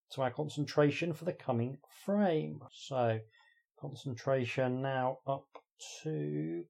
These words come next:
eight. The last frame before the mid-session interval begins awkwardly. Both of you are eager not to yield any advantage to the other, and the table becomes increasingly pathological. At one point, the black is knocked over the top left corner pocket.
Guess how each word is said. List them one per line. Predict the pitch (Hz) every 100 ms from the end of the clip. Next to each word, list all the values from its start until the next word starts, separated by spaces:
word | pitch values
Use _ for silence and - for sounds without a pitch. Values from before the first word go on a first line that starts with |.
| _ _ _ _ _ _ _
eight. | 196 202 220 _ - - - _ _ _
The | 135 143
last | 190 156 -
frame | - 151 135 123
before | 120 135 131
the |
mid-session | 139 147 - 143 117 151
interval | 147 117 117 117
begins | 120 135 131 143 -
awkwardly. | 139 - - 117 110 110 _ -
Both | 147 127 196 196
of | 151
you | 120 120
are | 143 135 160
eager | 151 123 120 117
not | 120 151
to | -
yield | 123 139 147 127 123 -
any | 143 156
advantage | 156 127 139 120 120 -
to | -
the | 117 156
other, | 131 110 101 _ _ _
and | 131
the | 120
table | - 165 135 120 107 -
becomes | - 123 113
increasingly | 120 117 - - 160 156 - 120 113
pathological. | 107 - 120 120 127 120 117 104 98 _ _ 165
At | 175
one | 156 208 196
point, | 135 143
the | 123
black | 151 175 -
is | 123
knocked | 143 165 -
over | 139 135
the | 139
top | - 180 156
left | 147 -
corner | - 175 147
pocket. | - 175 160 120 -